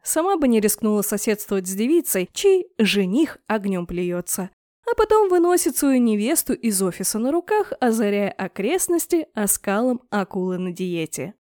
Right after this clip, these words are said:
Впрочем, никакого желания возвращаться в эту гнилую, как оказалось, контору у меня не было. Только не после откровений бывших коллег. Всегда догадывалась, что меня недолюбливают,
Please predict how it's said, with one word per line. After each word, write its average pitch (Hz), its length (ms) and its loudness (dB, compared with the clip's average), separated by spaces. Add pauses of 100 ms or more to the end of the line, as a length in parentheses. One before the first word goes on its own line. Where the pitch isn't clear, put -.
(140)
Впрочем, 359 460 2
никакого 277 420 2
желания 226 440 4
возвращаться 196 640 -2
в 190 40 -2
эту 185 180 -4
гнилую, 226 580 4
как - 220 -8
оказалось, 190 480 -2
контору 359 500 4 (240)
у 269 100 2
меня 233 260 4
не 202 160 -2
было. 180 320 -8 (460)
Только 294 420 8
не 339 140 4
после 208 420 2
откровений 196 640 0
бывших 190 440 -4
коллег. 180 520 -6 (300)
Всегда 330 380 2
догадывалась, 196 720 0
что - 160 -2
меня 196 220 0
недолюбливают, 196 880 0